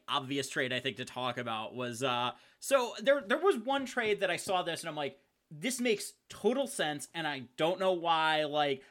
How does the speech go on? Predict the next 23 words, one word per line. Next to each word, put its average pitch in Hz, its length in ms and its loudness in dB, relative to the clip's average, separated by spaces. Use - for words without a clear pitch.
I 170 80 6
didn't 165 180 -2
have 156 140 2
this 147 180 0
in 147 80 0
my 139 100 4
head, 127 420 0
and 160 120 -2
that's 170 160 2
Robin 180 300 6
Lehner 143 260 4
going 127 160 2
to 113 60 -6
Vegas. - 520 -12
And 147 280 -2
Vegas 185 400 4
is 160 100 -2
a 160 60 -4
team 156 440 -6
that 135 320 4
I 165 120 4
think 180 240 -2
if 160 400 0